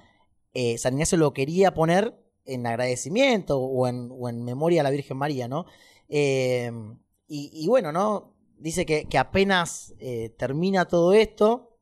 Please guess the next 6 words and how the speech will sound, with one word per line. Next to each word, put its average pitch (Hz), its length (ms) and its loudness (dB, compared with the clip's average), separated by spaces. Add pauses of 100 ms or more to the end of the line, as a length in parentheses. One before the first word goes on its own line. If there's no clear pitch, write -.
(120)
en 127 180 -10
peregrinación 123 640 -4
a, 127 500 -2 (760)
a 139 80 -2
un 139 80 0
santuario 147 640 2